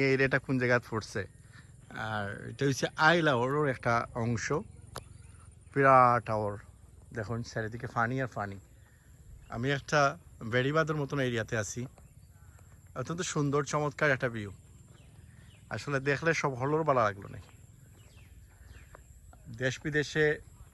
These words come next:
যে আসেন, যারা আসেন, আশা করি ভালো লাগবো। অত্যন্ত সুন্দর চমৎকার একটা দৃশ্য, মাশাআল্লাহ, ভালোই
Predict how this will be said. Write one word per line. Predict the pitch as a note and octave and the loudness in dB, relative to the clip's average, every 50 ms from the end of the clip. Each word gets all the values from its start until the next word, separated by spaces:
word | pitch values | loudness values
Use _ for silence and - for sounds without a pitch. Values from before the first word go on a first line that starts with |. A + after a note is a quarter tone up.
| - - D3 B2 | -16 -14 -8 0
যে | C#3 C#3 C#3+ D3 D#3 - - - - - - - - - - C#3+ C#3 | 2 4 4 4 2 -2 -6 -14 -20 -20 -20 -20 -14 -6 -2 -2 -2
আসেন, | C3+ - - D3+ D3 D3 C3+ | -2 0 0 0 0 2 4
যারা | C3+ C#3 C#3 C#3+ C#3 C3+ | 4 6 8 8 6 6
আসেন, | A#2+ - - C#3+ C3+ C3+ C#3 - - - - - - - - | 4 2 -2 -2 -2 -2 -6 -10 -18 -20 -20 -20 -16 -10 -8
আশা | A#2 - - D3 B2+ | -8 -6 -4 -4 -2
করি | C#3+ D3 C#3+ C3+ C#3 | -2 -2 2 4 4
ভালো | C#3 C#3 C#3 C3+ | 4 6 4 2
লাগবো। | A#2+ G#2+ A2 A#2 A#2+ A2+ - - - - - - - - - - - - - - - | 0 -2 -6 -8 -8 -10 -10 -16 -20 -20 -20 -20 -20 -20 -20 -20 -20 -20 -20 -10 -10
অত্যন্ত | - B2 - D3 D#3 E3 - - | -8 -8 -6 -8 -6 -6 -6 -4
সুন্দর | D#3 C#3+ C#3+ C3+ C#3+ D3 C#3+ - | -4 -2 0 0 0 0 -2 -2
চমৎকার | - D3 C#3+ C#3 - - D#3 D3 C3+ - - - - - - - - - | -4 -2 -2 -2 0 2 2 2 2 0 -6 -16 -20 -20 -20 -20 -16 -12
একটা | B2 B2 B2 B2 | -8 -8 -6 -6
দৃশ্য, | B2 A2+ - - - A2 A2 G#2+ - - - - - - - - - - - - - - - | -6 -6 -6 -6 -8 -8 -10 -10 -14 -20 -20 -20 -20 -20 -20 -20 -20 -20 -20 -20 -20 -20 -16
মাশাআল্লাহ, | - - - - - G#1+ G#1 A1 - - - - - - - - - - - - - - - - - - - - - - - - - - - G#2+ G2+ A#2+ | -16 -16 -12 -12 -12 -12 -12 -14 -16 -18 -20 -20 -20 -20 -20 -20 -20 -20 -20 -20 -20 -20 -20 -20 -20 -20 -20 -20 -20 -20 -20 -20 -20 -18 -16 -4 2 2
ভালোই | B2 B2+ C3 B2+ B2+ | 4 4 4 4 4